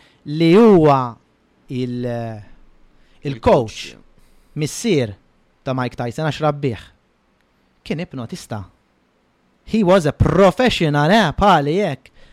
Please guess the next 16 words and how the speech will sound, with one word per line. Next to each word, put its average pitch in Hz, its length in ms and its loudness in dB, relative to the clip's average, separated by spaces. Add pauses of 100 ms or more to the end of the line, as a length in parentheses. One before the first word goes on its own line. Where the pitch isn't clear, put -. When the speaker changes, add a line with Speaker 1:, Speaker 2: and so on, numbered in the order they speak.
Speaker 1:
Rabbiħu 156 500 2 (120)
u 151 80 -8
kien 160 160 -4
jgħidlu, 110 380 -6 (200)
"You 127 200 -6
are 131 100 -4
the 131 140 -10
best." 131 260 -8
You-, 139 140 -6 (360)
u 139 80 -2
wara 151 220 4
x'għamel? 113 500 -2 (720)
Ara 202 180 0
x'irnexxielu 202 880 0
jagħmel 139 380 0
fil-boxing, 151 680 -4